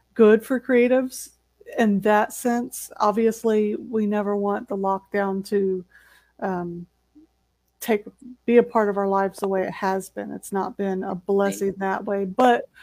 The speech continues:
Speaker 1: for creatives, it's allowed us to uh, creatives across, you know, graphic designers, just people that want to create. It's given a platform, uh, that we never had before. So it's definitely a good thing. So I do have a question for you. If you had advice to give to an author, you know, somebody that wants to become an author, somebody that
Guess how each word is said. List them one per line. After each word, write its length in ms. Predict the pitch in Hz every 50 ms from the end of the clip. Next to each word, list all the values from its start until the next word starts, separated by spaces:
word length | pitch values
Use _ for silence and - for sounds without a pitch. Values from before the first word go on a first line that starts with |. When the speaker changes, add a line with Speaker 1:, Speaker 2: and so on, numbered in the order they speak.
| - _ _
Speaker 1:
for 140 | - 254
creatives, 500 | - - 285 269 262 247 233 226 208 196
it's 160 | 220 214 208 -
allowed 380 | 214 208 208 208 208 208 202
us 200 | 208 202 202 202 -
to 420 | - 214 190 190 185 190 - - - _ _ _ - - _ _ - - - - - -
uh, 100 | - -
creatives 500 | 247 - - 262 247 233 220 196 - -
across, 500 | - - - 233 208 202 202 196 - -
you 60 | 220
know, 140 | 208 202 196
graphic 420 | 190 202 196 196 196 196 214 220
designers, 520 | 233 214 190 - 196 190 196 196 196 202 190
just 200 | 208 214 208 _
people 260 | - 208 208 - 202
that 120 | 190 196 220
want 240 | 214 208 220 214 -
to 80 | - 185
create. 500 | _ - 202 190 190 190 185 190 - - _ - - - - _
It's 180 | - 226 233 -
given 260 | - 233 214 202 208
a 60 | 202
platform, 800 | 196 - - 226 208 - - - - 220 202 202 202 202 202 - -
uh, 220 | - 208 202 202 196
that 120 | 196 -
we 140 | 214 214 208
never 260 | 202 196 190 190 190
had 280 | 180 190 185 190 185 -
before. 400 | 190 196 - - - - - 190
So 240 | - - 214 -
it's 240 | - 214 214 196 -
definitely 380 | - 226 208 - - 202 196 196
a 40 | 190
good 240 | 185 - 190 190 _
thing. 240 | - 214 214 214 202 - _ _ - - - - - - _
So 100 | - 285
I 80 | 262 262
do 160 | 226 302 311
have 160 | 311 320 277
a 60 | 247 240
question 480 | - - 247 247 240 240 - 247 208
for 180 | - 226 220 214
you. 120 | 208 208
If 100 | 208 208
you 100 | 254 277
had 220 | 320 370 403 370 269
advice 640 | 233 226 208 180 - 220 214 208 208 214 208 -
to 80 | - 220
give 260 | 185 214 208 196 190
to 140 | - - 214
an 100 | 202 208
author, 400 | 196 190 190 196 - 202 202 196
you 80 | 208 208
know, 120 | 208 208
somebody 340 | 208 - 254 247 285 285 285
that 140 | 262 - -
wants 320 | 208 208 202 202 - -
to 60 | -
become 320 | 190 208 208 - 233 214 202
an 100 | 196 190
author, 340 | 190 190 196 - 202 202
somebody 340 | 202 - 233 220 240 240 254 240
that 260 | 220 226 208 -